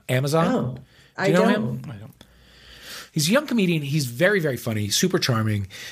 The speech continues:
Speaker 1: Um, but he's, like, a straight musical theater
Speaker 2: Uh-huh.
Speaker 1: guy. And he's a little bit
Speaker 2: Uh-huh.
Speaker 1: effeminate.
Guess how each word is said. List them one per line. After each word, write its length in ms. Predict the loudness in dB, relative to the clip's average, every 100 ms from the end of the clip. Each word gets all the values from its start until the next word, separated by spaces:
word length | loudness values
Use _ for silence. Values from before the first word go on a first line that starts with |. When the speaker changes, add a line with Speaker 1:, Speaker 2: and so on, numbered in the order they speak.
| -18 -6
Speaker 1:
Um, 460 | -2 0 0 -4 -10 _ -16 -12 -2
but 100 | 0
he's, 160 | 0
like, 140 | 0 0
a 40 |
straight 500 | -4 -2 2 2 2
musical 360 | 0 0 0 0
theater 260 | 2 4
Speaker 2:
Uh-huh. 200 | 4 0
Speaker 1:
guy. 100 | -6 -14 _ _ -20 -20 -20 -20 _
And 180 | 0 2
he's 260 | 2 0 0
a 60 | 0
little 240 | 2 0
bit 120 | 0
Speaker 2:
Uh-huh. 160 | 2 4
Speaker 1:
effeminate. 420 | 4 2 -2 -6